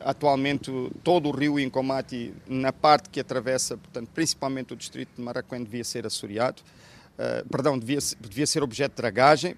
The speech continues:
porque está extremamente assoreado, então ele tem tendência para espraiar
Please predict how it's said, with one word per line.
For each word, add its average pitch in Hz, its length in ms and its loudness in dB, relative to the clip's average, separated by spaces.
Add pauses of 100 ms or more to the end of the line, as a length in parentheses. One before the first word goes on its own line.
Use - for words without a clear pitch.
porque - 180 -8
está 156 280 0
extremamente 139 800 -2
assoreado, 123 580 -2 (300)
então 139 220 -2
ele 151 180 2 (100)
tem 151 160 4
tendência 139 460 0
para - 120 -6
espraiar 120 520 -2